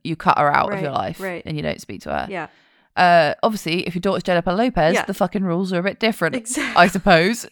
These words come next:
Speaker 1: And she can come to Tom Cruise's wedding.
Speaker 2: Yes.
Speaker 1: So,
Speaker 2: She's a superstar,
Speaker 1: um,
Speaker 2: so obviously all bets are off.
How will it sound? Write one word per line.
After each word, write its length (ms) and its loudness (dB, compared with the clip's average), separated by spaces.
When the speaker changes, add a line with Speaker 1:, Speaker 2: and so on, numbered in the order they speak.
Speaker 1:
And 220 4
she 120 0
can 140 0
come 200 6
to 80 -4
Tom 200 4
Cruise's 360 0
wedding. 360 4
Speaker 2:
Yes. 520 -2
Speaker 1:
So, 400 2
Speaker 2:
She's 220 -4
a 40 0
superstar, 840 4
Speaker 1:
um, 60 -4
Speaker 2:
so 300 -2
obviously 680 -2
all 220 2
bets 400 -4
are 140 0
off. 480 -2